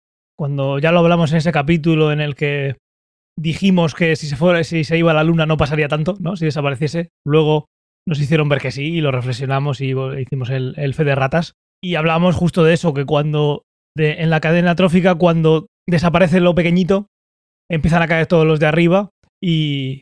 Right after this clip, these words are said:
y claro, los de arriba pues teníamos, había dinosaurios con cincuenta toneladas de peso. No recuerdo, algunos to-, eh, comían cinco mil,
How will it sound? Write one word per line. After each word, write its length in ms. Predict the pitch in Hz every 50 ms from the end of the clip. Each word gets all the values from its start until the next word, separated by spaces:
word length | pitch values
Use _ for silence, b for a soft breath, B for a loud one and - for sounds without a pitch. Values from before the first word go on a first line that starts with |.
| _ -
y 120 | 160 139
claro, 260 | 143 151 147 135 123
los 180 | 127 127 131 135
de 60 | 139
arriba 300 | 127 135 147 147 147 147
pues 200 | 143 131 135 139
teníamos, 540 | - - 143 147 151 156 151 151 139 - - -
había 160 | 151 151 165
dinosaurios 340 | 170 156 135 180 180 185 -
con 100 | 196 156
cincuenta 680 | 180 170 180 180 165 143 175 160 156 151 147 147 151 -
toneladas 480 | 160 160 147 151 160 165 151 139 135
de 80 | 143 139
peso. 300 | 135 127 120 131 120 - _ _ _ _ _ _ _ _
No 100 | 165 156
recuerdo, 360 | 151 156 151 151 160 160 156
algunos 340 | 147 151 156 165 170 165 147
to-, 300 | 151 156 160 - 160 156
eh, 40 | 147
comían 440 | - 156 147 160 165 165 156 151 143 -
cinco 280 | - 170 160 156 147
mil, 520 | 156 160 160 160 156 156 151 151 147 143